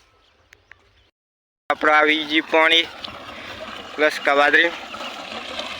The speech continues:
મિત્રો, આપણે એક ડોલ ખાલી થઈ ગઈ ખાતરની નાખીને. અને નાખે તઈ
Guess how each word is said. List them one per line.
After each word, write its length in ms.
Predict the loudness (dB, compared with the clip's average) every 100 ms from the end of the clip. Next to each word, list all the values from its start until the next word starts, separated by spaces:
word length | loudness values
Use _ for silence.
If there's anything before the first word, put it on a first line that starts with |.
| -12 -12 -10 -10 -12 -12 -12 -10 -10 -10 -10 -10 -12 -12 -12 -12 -12 -12 -12 -12 -14 _ _ -20 -20 -20 -20 -20 -20
મિત્રો, 280 | -14 -6 -2 0
આપણે 360 | -2 -4 -4 -2
એક 140 | -4 -8 -12
ડોલ 260 | -6 -6 -6
ખાલી 300 | -10 -8 -8
થઈ 200 | -8 -10
ગઈ 200 | -8 -12 -12 _ _ _
ખાતરની 540 | -8 -8 -8 -14 -14
નાખીને. 440 | -12 -12 -12 -18 -18 _ _ _ _ _ -20 _ _ -20 -20
અને 280 | -20 -18 -16 -14 -14 -12 -14 -16 -18 -20 -16
નાખે 380 | -12 -14 -14 -20 _ -14
તઈ 260 | -12 -10